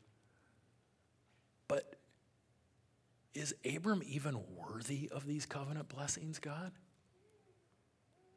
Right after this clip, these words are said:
Last week we saw him so worried about himself that he put his wife into another man's harem and risked her life for his own sake. He was involved in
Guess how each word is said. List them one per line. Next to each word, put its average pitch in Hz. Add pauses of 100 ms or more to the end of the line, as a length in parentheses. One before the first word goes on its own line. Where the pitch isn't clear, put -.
(920)
Last 208
week 185
we 156
saw 170
him 104 (1160)
so -
worried 226
about 175
himself 139 (1040)
that 156
he 160
put 220
his 190
wife 190
into 165
another 196
man's 175
harem 160
and 127
risked 185
her 180
life 165 (240)
for 165
his 151
own 170
sake. 123
He 156
was 143
involved 139
in 123